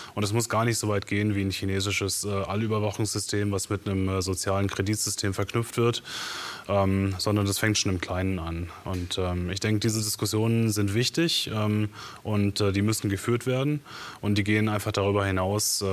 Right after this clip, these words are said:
über das, was, ähm, ja, im Gesetz steht.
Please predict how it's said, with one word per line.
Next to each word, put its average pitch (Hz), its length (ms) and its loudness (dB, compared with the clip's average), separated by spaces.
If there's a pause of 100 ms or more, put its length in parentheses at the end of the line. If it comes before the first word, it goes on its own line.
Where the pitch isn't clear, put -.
(340)
über 101 180 0
das, 98 380 -2
was, 95 320 0
ähm, 92 420 -2 (160)
ja, 95 180 -2
im 95 120 0
Gesetz 95 340 -2
steht. 87 320 -4